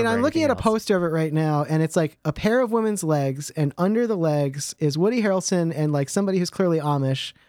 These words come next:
Speaker 2: looking out and smiling, and then there's some bowling balls underneath. So this is this is what I think the movie's about. I can't
Speaker 1: Sure. Yeah.
Speaker 2: <laughs> I can't
Speaker 1: Yeah, about
Speaker 2: remember that much about it, but
Speaker 1: about corrupting them. I mean, look, it's an obvious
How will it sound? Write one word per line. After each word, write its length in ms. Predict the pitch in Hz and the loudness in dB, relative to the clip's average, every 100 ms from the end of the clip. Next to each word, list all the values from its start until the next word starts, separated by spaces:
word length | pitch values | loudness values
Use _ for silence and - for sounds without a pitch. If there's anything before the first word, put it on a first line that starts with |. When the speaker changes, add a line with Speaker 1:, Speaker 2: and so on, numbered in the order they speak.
| _ _ | _ _
Speaker 2:
looking 300 | - 165 175 | 0 0 2
out 160 | 160 151 | 0 2
and 120 | 143 | 0
smiling, 600 | 135 160 156 151 139 131 | 0 0 0 0 0 -2
and 180 | 131 156 | -2 -2
then 120 | 151 | 0
there's 160 | 147 143 | 0 -2
some 240 | - 139 | -2 -4
bowling 340 | 131 143 147 143 | -2 0 0 -2
balls 320 | 139 143 139 | -4 -6 -6
underneath. 480 | 143 156 - - - | -8 -8 -10 -12 -10
So 260 | - - - - | -8 -8 -12 -10
this 200 | 185 - | -8 -8
is 280 | 165 - - _ - | -12 -12 -16 _ -18
this 140 | 165 | -16
is 120 | 180 | -14
what 140 | 170 62 | -8 -6
I 80 | 147 | -8
think 200 | - - | -10 -12
the 80 | |
movie's 240 | 62 - - | -12 -12 -14
about. 200 | - - - _ _ _ _ _ _ | -18 -18 -20 _ _ _ _ _ _
I 20 | |
can't 200 | - - | -12 -4
Speaker 1:
Sure. 300 | 151 117 95 - - - - - - - | -2 -2 -6 -16 -14 -14 -14 -12 -12 -10
Yeah. 240 | - 156 104 - | -2 -2 -2 -4
Speaker 2:
<laughs> 80 | |
I 240 | 330 320 269 | -2 2 2
can't 160 | 196 | 2
Speaker 1:
Yeah, 140 | - 160 | 4 4
about 120 | 160 | 6
Speaker 2:
remember 240 | 170 220 | 4 4
that 160 | 208 185 | 0 2
much 180 | 196 196 | 0 0
about 300 | 151 139 117 | -2 -2 -4
it, 160 | 110 | -8
but 140 | 151 143 | -4 0
Speaker 1:
about 280 | 185 214 185 | 4 2 2
corrupting 460 | 202 214 202 165 | 0 0 0 -4
them. 120 | 131 | -2
I 100 | 139 | 0
mean, 120 | 202 220 | 2 2
look, 160 | 208 | 2
it's 160 | 180 - | 0 -2
an 80 | 185 | -2
obvious 880 | 190 190 175 180 160 143 - - - | 2 2 2 0 0 -2 -8 -10 -12